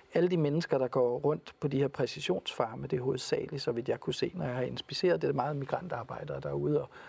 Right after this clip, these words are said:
og plante. Det foregår fuldstændig, altså, som i gamle dage. Men det er jo møgirriterende for dem at være monitoreret hele tiden af droner. Så hvordan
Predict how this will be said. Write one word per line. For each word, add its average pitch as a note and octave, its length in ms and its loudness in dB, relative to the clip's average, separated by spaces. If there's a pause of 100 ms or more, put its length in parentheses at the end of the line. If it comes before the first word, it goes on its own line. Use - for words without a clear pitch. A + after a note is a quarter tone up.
(140)
og - 120 -2
plante. C#3 360 2
Det C#3 180 -2
foregår C#3+ 300 4
fuldstændig, C#3 680 0 (280)
altså, B2+ 280 0 (300)
som D#3 180 2
i C3+ 40 2
gamle C#3+ 280 4
dage. D3 260 4 (440)
Men D#3 160 2
det C#3+ 80 8
er C#3+ 60 8
jo C#3 320 6
møgirriterende D#3 1000 2
for C#3+ 120 2
dem C#3 160 4
at C#3 100 2
være C3 120 4
monitoreret C3+ 760 2 (280)
hele C#3+ 200 4
tiden C#3+ 260 0
af C#3 80 -2
droner. C#3 460 2 (540)
Så - 180 0
hvordan D3+ 480 0